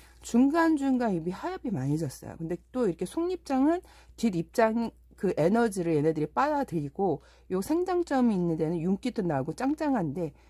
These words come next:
뒷입장은 거진 물을 안 주다 보니까 하엽이 지고 없어지고 있죠.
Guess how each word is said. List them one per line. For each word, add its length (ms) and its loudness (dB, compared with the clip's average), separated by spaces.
뒷입장은 1120 0
거진 540 2
물을 200 0
안 120 2
주다 240 0
보니까 600 -2
하엽이 460 -2
지고 260 -8
없어지고 540 -4
있죠. 320 -12